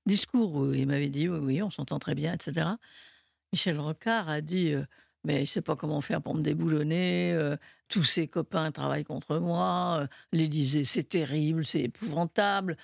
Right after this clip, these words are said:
Alors je disais : « D'accord, mais enfin, à Matignon, c'est pas mieux,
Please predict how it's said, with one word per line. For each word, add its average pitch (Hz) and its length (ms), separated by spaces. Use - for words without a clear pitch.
Alors 135 220
je 151 120
disais : « 156 280
D'accord, 156 360
mais 151 60
enfin, 156 180
à - 20
Matignon, 180 500
c'est - 120
pas 170 160
mieux, 226 360